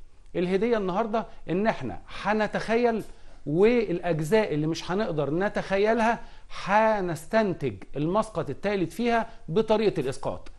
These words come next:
بس برضو لازم تكون مقسم الجسم اللي موجود عندك. في البداية، علشان أروح بخيالك شوية، علشان نعرف نستنتج المسقط الثالث، عايزك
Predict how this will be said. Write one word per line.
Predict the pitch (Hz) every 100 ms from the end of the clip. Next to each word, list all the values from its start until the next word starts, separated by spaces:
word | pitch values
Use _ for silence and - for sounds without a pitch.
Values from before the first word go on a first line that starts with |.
| -
بس | 131 156 -
برضو | 143 175 185 233 226 - - - - - - - -
لازم | 147 214 240 180 190
تكون | 151 180 220 247 247 170 - - - 156
مقسم | 175 - 233 226 - 185
الجسم | 165 143 214 202
اللي | 180 156
موجود | 139 139 151
عندك. | 117 87 - - - - - -
في | -
البداية، | 202 196 214 269 269 247 - - - -
علشان | 127 165 165 240 247
أروح | 220 254
بخيالك | 180 185 185 202 226 208
شوية، | - 202 202 170
علشان | 131 143 190 214
نعرف | 220 214 160 160
نستنتج | - - 202 175 143
المسقط | 156 190 - 175
الثالث، | 165 233 247 254 - - - - -
عايزك | 151 254 247 254 247 -